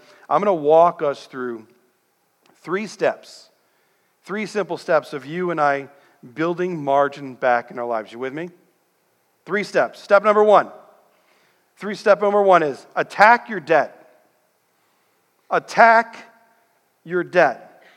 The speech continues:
Our first step of building true margin in our lives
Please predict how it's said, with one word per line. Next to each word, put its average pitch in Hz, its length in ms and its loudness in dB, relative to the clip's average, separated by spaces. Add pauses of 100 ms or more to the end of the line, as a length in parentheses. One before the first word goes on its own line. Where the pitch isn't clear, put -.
(1400)
Our 240 280 8
first 262 320 2
step 226 260 2
of 160 180 -4
building 208 360 4
true 233 260 -6
margin 214 540 2
in 220 200 -4
our 196 140 2
lives 160 680 2